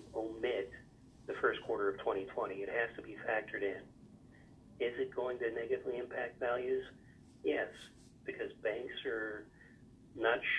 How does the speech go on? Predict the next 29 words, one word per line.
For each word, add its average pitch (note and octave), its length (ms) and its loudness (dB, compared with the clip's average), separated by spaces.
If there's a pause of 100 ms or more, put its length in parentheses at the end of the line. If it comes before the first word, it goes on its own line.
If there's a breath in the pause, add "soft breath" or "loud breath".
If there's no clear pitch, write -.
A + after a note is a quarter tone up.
sure C3 360 4 (120)
how A#2+ 180 4 (120)
they're C3 280 6
going A2+ 300 4
to - 240 -10
deal G#2+ 260 2
with G#2 360 6 (100)
this G#2+ 140 0 (220)
new A#2 320 -2 (600 loud breath)
systemic A#2+ 480 -2 (140)
risk B2+ 300 0 (140)
that - 180 -8
can - 100 -6 (120)
come A2+ 180 0
in A2 280 0
and G#2 340 -2
impact - 520 -2
the - 60 -10
business G#2+ 480 -2
negatively. G2+ 500 2 (840)
Now, A2 120 4
we've G2+ 200 0 (120)
seen F3 200 2
it. - 180 -2 (160)
They - 80 -6
just - 300 -4
can't B2 200 0 (120)
forget A#2 360 4
it. - 200 -6